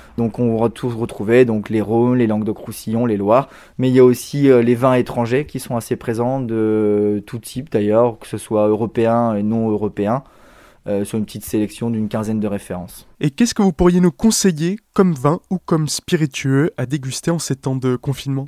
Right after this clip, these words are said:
Speaker 1: Alors moi, je suis plus, euh, mon dada, c'est plus les vins, euh, type Rhône, euh, ou Languedoc-Roussillon. C'est des vins qui vont avoir le côté un peu chaleureux, ces notes de fruits,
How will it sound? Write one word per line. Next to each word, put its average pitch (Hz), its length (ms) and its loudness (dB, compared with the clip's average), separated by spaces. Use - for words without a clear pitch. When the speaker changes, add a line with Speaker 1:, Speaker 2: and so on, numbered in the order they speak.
Speaker 1:
Alors 135 300 2
moi, 151 460 8
je 127 60 0
suis - 140 -4
plus, 160 360 -4
euh, 135 600 8
mon 139 160 2
dada, 143 400 8
c'est 147 200 0
plus 147 280 -2
les 139 160 6
vins, 139 380 4
euh, 127 140 4
type 123 340 -8
Rhône, 135 500 6
euh, 123 280 4
ou 120 120 4
Languedoc-Roussillon. 135 1000 2
C'est 147 120 -6
des 127 140 6
vins 135 180 2
qui - 160 -6
vont 123 160 2
avoir 123 160 4
le 123 60 4
côté 127 260 0
un 127 140 2
peu 135 180 0
chaleureux, 127 560 6
ces 131 160 -2
notes 120 200 0
de 123 120 4
fruits, 147 460 -2